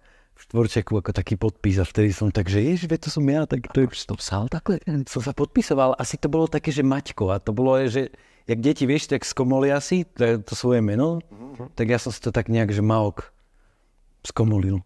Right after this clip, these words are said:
Speaker 2: Tak si tehdy na-, vlastně poslal vzkaz do
Speaker 1: Jo, jo,
Speaker 2: budoucnosti.
Speaker 1: jo, jo, jo.
Speaker 2: Tím bude.
Speaker 1: No.
Speaker 2: To je výborné. Tak když člověk poslouchá tvoji muziku, tak ho musí napadnout, eh, dvě věci.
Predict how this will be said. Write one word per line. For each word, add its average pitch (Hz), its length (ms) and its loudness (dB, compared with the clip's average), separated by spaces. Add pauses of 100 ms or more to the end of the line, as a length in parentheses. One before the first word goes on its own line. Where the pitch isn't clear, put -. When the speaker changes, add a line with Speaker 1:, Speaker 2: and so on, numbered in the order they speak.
Speaker 2:
Tak - 140 -4
si 127 100 -2
tehdy 120 380 0
na-, 131 120 2
vlastně 107 360 0
poslal 135 420 -2
vzkaz - 480 -4
do 107 120 -2
Speaker 1:
Jo, 110 40 -4
jo, 127 80 2
Speaker 2:
budoucnosti. 143 520 2
Speaker 1:
jo, 139 220 2
jo, 135 240 2
jo. 131 220 2
Speaker 2:
Tím 120 180 2
bude. 110 240 2 (440)
Speaker 1:
No. 135 260 2 (380)
Speaker 2:
To - 100 -2
je 92 120 2
výborné. 92 480 0 (680)
Tak - 100 -6 (100)
když 82 320 0
člověk - 300 2
poslouchá 147 600 0
tvoji 95 240 0
muziku, 85 480 0 (280)
tak 90 140 0
ho 123 80 2
musí 127 280 2
napadnout, 135 500 2 (140)
eh, - 120 -10 (680)
dvě 95 420 2
věci. 104 360 0